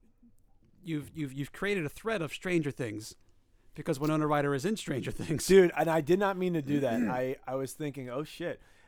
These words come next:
Speaker 2: And it's weird. Isn't it funny how certain actresses find themselves in that? Like, they could absolutely do different types of films. Like,
Speaker 1: Mm-hmm.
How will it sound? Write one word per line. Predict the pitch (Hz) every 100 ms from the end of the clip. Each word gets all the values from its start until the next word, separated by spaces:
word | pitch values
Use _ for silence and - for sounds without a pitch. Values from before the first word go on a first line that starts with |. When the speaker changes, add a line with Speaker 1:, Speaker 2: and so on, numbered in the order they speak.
| -
Speaker 2:
And | 180
it's | 247 -
weird. | 180 294
Isn't | 208 320
it | 349
funny | - 180 196
how | 147 139
certain | - 147 156 156
actresses | 123 120 - - 147 139 123 - - - - - _ _
find | - 127 131
themselves | 135 127 135 127 113 -
in | 127 127 120
that? | 110 110 117 -
Like, | 151
they | 143
could | - - -
absolutely | 165 - 156 139 160 104
do | 104 120 113 110 104 - - _
different | - 127 120
types | 123 117 -
of | 107
films. | 135 120 107
Like, | 135
Speaker 1:
Mm-hmm. | 117